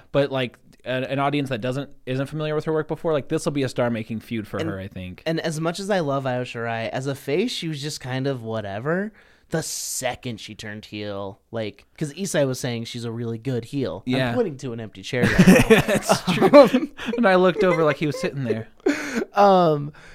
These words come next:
Speaker 2: but she, like, she just turns it on and, like, is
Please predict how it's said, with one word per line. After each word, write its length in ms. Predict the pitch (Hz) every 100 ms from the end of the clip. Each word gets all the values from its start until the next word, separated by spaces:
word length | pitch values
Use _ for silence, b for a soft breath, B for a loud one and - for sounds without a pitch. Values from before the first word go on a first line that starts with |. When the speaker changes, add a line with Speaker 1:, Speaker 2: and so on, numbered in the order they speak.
| B
Speaker 2:
but 180 | - 185
she, 300 | - 170 180
like, 420 | 196 180 143 - - _ _ _ _ _
she 220 | - -
just 280 | 165 190 -
turns 420 | - - 185 214
it 100 | 131
on 640 | 98 131 185 151 110 92 110 _ _
and, 220 | 127 185
like, 380 | 127 123 117 - _
is 560 | 135 127 123 117 120